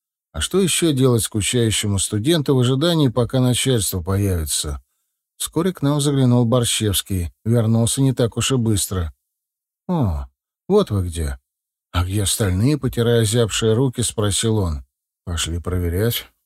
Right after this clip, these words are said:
убрали нагреватели и провода из цехов или нет». «О, правильно», — одобрил Кирюха и бодренько схватил баранку со стола.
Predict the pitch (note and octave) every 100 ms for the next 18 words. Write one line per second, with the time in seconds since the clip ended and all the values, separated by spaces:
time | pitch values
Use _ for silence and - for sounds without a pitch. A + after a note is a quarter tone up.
0 | - A2+ G#2 A2+ C3 C3 A#2+ A#2 A#2 A2
1 | G2+ G2+ F2+ G2+ G2+ G2 F#2+ F2 G#2 F#2+
2 | G#2+ F2+ F#2 F#2+ A2 A#2 - _ _ _
3 | _ _ _ _ E3+ D#3 F#2+ D#2+ - G#3+
4 | G#3 C#3 F#3+ G3 G2 - G#2 G2+ A2 G2
5 | F#2 E2 A#2 D3+ E3+ D#3+ C3 _ _ _
6 | - C#3+ F3+ F3+ D#3+ C3 A#2+ - A2 B2+
7 | A2+ G#2 G2+ G2+ - - F#2+ - G2 F#2+
8 | D2+